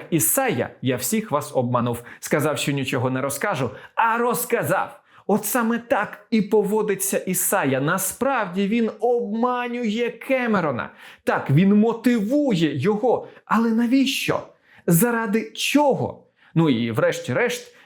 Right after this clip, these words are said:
в тій останній битві між Ісаєю та Кемероном Кемерон може або ж гине. Може загинути, або гине. Тут же я вам точно нічого не розкажу.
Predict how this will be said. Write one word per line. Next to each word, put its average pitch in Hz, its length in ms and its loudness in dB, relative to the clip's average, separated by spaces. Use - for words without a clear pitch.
в - 80 -14
тій 120 360 2
останній 143 920 0
битві 139 460 0
між 147 320 -4
Ісаєю 165 580 0
та 139 160 -8
Кемероном 269 640 0
Кемерон 180 580 0
може 147 600 2
або 117 540 0
ж - 380 -8
гине. 151 680 2
Може 202 440 4
загинути, 135 640 -2
або 135 300 2
гине. 190 520 0
Тут 160 200 2
же 180 140 -2
я 190 100 0
вам 185 200 -2
точно 135 420 0
нічого 151 600 -2
не 127 200 2
розкажу. 135 500 -2